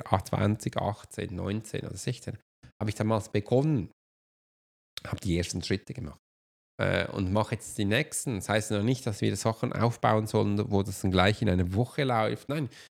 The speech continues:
gewisse Sachen brauchen viel länger. Also, wie ich das Beispiel dir gesagt habe, mit diesen Downloads-Ordnern, lass das mal wirklich mal drei, vier Wochen, zwei, drei Monaten da und schau mal, was sammelt sich da an. Und wenn du da mit der Zeit hast du wirklich auch, kannst du das dann gruppieren und,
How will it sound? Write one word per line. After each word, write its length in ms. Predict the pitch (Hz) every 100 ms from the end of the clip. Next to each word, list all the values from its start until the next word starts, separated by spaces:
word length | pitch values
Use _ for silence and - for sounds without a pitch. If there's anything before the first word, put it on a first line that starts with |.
| _
gewisse 200 | 123 117
Sachen 260 | 117 - 117
brauchen 380 | 110 113 113
viel 220 | 101 117 107
länger. 380 | 104 135 165
Also, 200 | 113 - 98 _ - _
wie 60 | 117
ich 80 | 104
das 160 | 117
Beispiel 400 | - 113 127 139
dir 80 | 131
gesagt 420 | 131 120 113 113
habe, 160 | 120 110
mit 80 | 104
diesen 220 | 107 98
Downloads-Ordnern, 960 | 92 113 135 117 117 - 123 123 101 - _ 95
lass 240 | 117 143
das 120 | - 135
mal 100 | 147
wirklich 240 | 151 147
mal 100 | 147
drei, 240 | 127 127
vier 220 | 127 120 104
Wochen, 380 | 123 - 143
zwei, 280 | - 113 139
drei 240 | 165 151 151
Monaten 600 | 160 220 208 185 - 120
da 340 | 139 190 135 - - _ _
und 80 | 123
schau 300 | - 127 151
mal, 260 | 160 135
was 220 | 113 - -
sammelt 360 | 131 135 127
sich 220 | - 123
da 100 | -
an. 300 | - - - -
Und 120 | - 101
wenn 140 | 120
du 160 | 147 120
da 100 | 123
mit 140 | 123
der 80 | 120
Zeit 380 | - 127 160 -
hast 220 | 135 -
du 60 | 127
wirklich 380 | 143 151 - - _ -
auch, 220 | 113 - -
kannst 200 | 95 -
du 60 |
das 200 | 87 - -
dann 140 | 80
gruppieren 600 | 80 85 - 123 180 180
und, 320 | 160 151 151